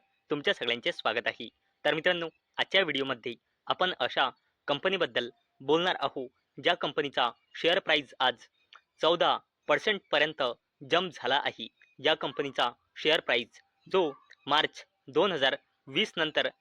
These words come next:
सर्वात जबरदस्त परफॉर्म आहे, म्हणजे जवळपास पाच वर्षानंतर कंपनीने सर्वात जबरदस्त, कंपनीच्या शेअर प्राइसने दोन हजार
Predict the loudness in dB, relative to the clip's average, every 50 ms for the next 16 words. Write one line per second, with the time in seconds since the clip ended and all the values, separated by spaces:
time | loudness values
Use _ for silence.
0 | _ _ _ _ -2 0 2 4 4 2 2 0 -6 -20 _ _ _ _ _ _
1 | _ _ -2 0 2 2 2 2 0 0 -2 -6 _ _ _ _ -2 0 0 0
2 | 0 -2 -6 -4 -2 -4 -4 -4 -4 -10 -14 _ _ _ _ -4 -2 -2 0 0
3 | 0 -2 -2 -4 _ 2 4 4 4 4 4 2 2 0 -2 -10 -20 -20 _ _
4 | _ _ _ _ _ _ _ _ 2 4 4 2 0 -6 -20 _ _ _ _ -2
5 | 0 2 2 2 0 0 -2 -2 -2 0 0 0 0 0 -4 _ _ _ _ _
6 | -2 -2 0 0 0 -2 0 0 -2 -4 -6 -8 _ _ _ -6 -2 0 2 2
7 | 2 2 2 0 0 0 0 0 0 0 -2 -4 _ _ _ _ _ _ _ 0
8 | 0 0 2 0 -2 0 2 0 0 0 2 2 2 2 2 2 0 0 0 -2
9 | -6 -6 -6 -8 _ -20 -20 _ _ -4 0 2 2 2 2 0 0 0 0 0